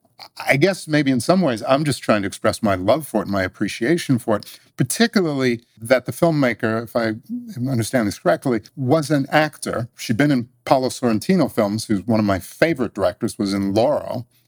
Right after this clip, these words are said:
and yet making this incredibly personal film. And you talk about these personal films that you love, these essayist films. And to me, that is an amazing example of a filmmaker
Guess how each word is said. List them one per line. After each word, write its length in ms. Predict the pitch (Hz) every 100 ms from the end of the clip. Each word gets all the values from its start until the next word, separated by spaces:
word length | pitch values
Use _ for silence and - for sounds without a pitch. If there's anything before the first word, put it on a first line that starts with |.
| _ -
and 120 | 131
yet 200 | 127 -
making 400 | 127 147 160 131
this 160 | 120
incredibly 580 | 127 110 113 110 113 110
personal 440 | - 120 110 120 104
film. 300 | 117 107 -
And 120 | 117
you 80 | 110
talk 440 | - - 139 151
about 400 | 151 98 92 - - _ _ -
these 160 | 107
personal 460 | - - 131 - 120
films 320 | - 113 107
that 160 | 107 143
you 160 | 120
love, 300 | 117 92 87 - _ _
these 180 | 110 101
essayist 640 | 139 139 - 120 101 - -
films. 420 | 110 92 87 - _ _ _ -
And 160 | 110
to 120 | -
me, 280 | 120 131 131
that 500 | 104 92 113 131 147
is 140 | 113 95
an 80 | 107
amazing 380 | 101 98 104
example 480 | 98 92 107 101 123
of 140 | 110 107
a 60 |
filmmaker 680 | - 120 107 107 95 107